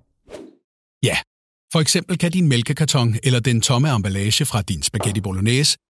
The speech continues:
blive til ny karton og plast, hvis du afleverer dem til genanvendelse. Kartonerne sendes til en papirfabrik, der er specialiseret i at modtage og bruge mad- og drikkekarton i produktionen.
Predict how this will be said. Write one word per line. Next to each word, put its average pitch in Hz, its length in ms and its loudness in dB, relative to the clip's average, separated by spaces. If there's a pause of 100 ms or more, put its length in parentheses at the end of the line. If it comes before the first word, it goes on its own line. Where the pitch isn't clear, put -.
blive 156 160 2
til 160 180 4
ny 170 180 4
karton 110 420 -2
og 113 80 -2
plast, 135 360 0 (180)
hvis 156 140 2
du 185 180 -2
afleverer 127 440 0
dem 127 140 0
til 139 160 0
genanvendelse. 95 680 -2 (1080)
Kartonerne 175 460 0
sendes 165 280 2
til 180 100 0
en 170 100 2
papirfabrik, 135 760 -2 (100)
der 135 60 0
er 123 80 0
specialiseret 143 720 2
i 110 100 2
at 90 60 -2
modtage 120 600 0
og 131 120 -2
bruge 147 300 2
mad- 131 340 2
og - 120 -4
drikkekarton 117 720 0
i 151 80 2
produktionen. 98 640 -2